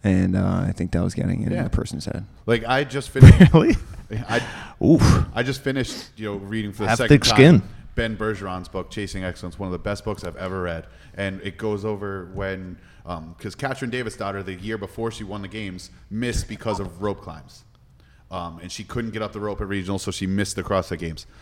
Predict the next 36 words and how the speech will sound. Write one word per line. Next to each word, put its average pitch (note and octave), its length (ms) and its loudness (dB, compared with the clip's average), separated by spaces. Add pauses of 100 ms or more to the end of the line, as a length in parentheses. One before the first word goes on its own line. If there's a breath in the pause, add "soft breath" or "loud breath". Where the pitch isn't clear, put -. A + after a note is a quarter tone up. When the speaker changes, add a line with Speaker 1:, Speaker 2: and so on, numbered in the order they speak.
(420 soft breath)
Speaker 2:
And, F2+ 420 0 (420 soft breath)
you F#2+ 120 -6
know, G2 40 -6
so A2 180 -4
he - 220 -6
Speaker 3:
You B2+ 60 4
Speaker 2:
was A#2+ 80 4
Speaker 3:
like F2 80 8
Speaker 2:
saying B2 140 6
Speaker 3:
that. - 40 4
Speaker 2:
about G#2 220 4
how G#2+ 120 0
it's G2+ 100 -2
all G#2 120 -4
about F#2 220 -2
mindset F#2 560 -2
and E2+ 260 -4
coming G#2+ 320 0
into G2 440 0
it E2+ 160 -2
and F2 260 -6 (640)
doing G#2+ 500 0
your G#2 300 2
workout F#2 520 -2
versus F2+ 380 -4
everyone F#2 320 -4
else's, G2 440 -4 (640 soft breath)
and F#2+ 180 -2
Ben G#2+ 180 4
Bergeron G2 640 2
is G2 320 -6
going G2+ 220 -4
through G2+ 100 0
and F#2+ 80 -2
explaining B2+ 480 -2
that F#2 240 2